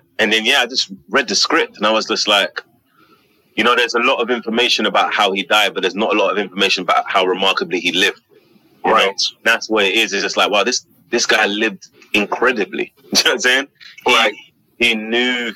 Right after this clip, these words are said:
Speaker 1: things on a deep, deep, deep level, and not only knew them, executed them. He
Speaker 2: Right.
Speaker 1: executed, though, the knowledge, and he had original thoughts, and then he, he did something about it in a way that was digestible to people that were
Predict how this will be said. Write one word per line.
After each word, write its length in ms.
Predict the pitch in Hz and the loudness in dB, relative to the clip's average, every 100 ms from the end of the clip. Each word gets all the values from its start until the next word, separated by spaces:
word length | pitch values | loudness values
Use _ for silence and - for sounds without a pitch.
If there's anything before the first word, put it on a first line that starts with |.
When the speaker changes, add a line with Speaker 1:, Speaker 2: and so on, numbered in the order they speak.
| - | -2
Speaker 1:
things 280 | 107 101 92 | 0 0 -2
on 140 | 104 98 | -2 -2
a 80 | 82 _ - | -4 _ 0
deep, 180 | 110 - - - | 0 0 -2 -2
deep, 160 | - - | -2 -2
deep 220 | 117 107 95 120 | -2 -2 0 0
level, 220 | 98 98 - - - | 0 -4 -6 -14 -4
and 80 | 110 | 0
not 120 | 131 120 | 2 2
only 160 | 110 | 0
knew 280 | 98 107 151 | -2 -2 0
them, 360 | 120 98 90 95 _ _ _ - - 147 | 0 -2 -4 -14 _ _ _ -14 -2 -2
executed 460 | - 110 - - - | 0 -2 0 -4 -4
them. 160 | - - _ _ - - | -8 -8 _ _ -8 -2
He 60 | - | 2
Speaker 2:
Right. 120 | - | 2
Speaker 1:
executed, 600 | - - - _ 113 95 | 0 -4 -10 _ -6 0
though, 320 | 120 113 110 95 | 2 2 -2 -4
the 60 | 101 | -2
knowledge, 420 | 120 135 117 104 - | 2 2 2 0 -2
and 120 | 104 104 | -2 -2
he 60 | 104 | 0
had 80 | 113 | -2
original 360 | 110 127 107 | 0 -2 -2
thoughts, 420 | 98 139 117 - - | -2 0 0 -2 -4
and 120 | 107 | 0
then 120 | 113 98 110 | 0 0 -2
he, 220 | 101 98 _ _ _ - | -4 -6 _ _ _ -6
he 60 | 220 | -4
did 180 | 131 113 | 0 0
something 320 | - 107 101 | 0 0 -2
about 260 | 92 123 98 92 | 0 2 2 -2
it 80 | - 117 | -2 0
in 60 | |
a 80 | 107 104 | 0 2
way 100 | 113 | 2
that 120 | 110 | 0
was 100 | 104 | -2
digestible 800 | 107 101 - 139 - 98 98 95 - | 0 0 0 -2 -4 -4 -4 -4 -4
to 60 | |
people 360 | - 120 - 101 | -2 -2 -2 -2
that 100 | |
were 60 | 104 | 0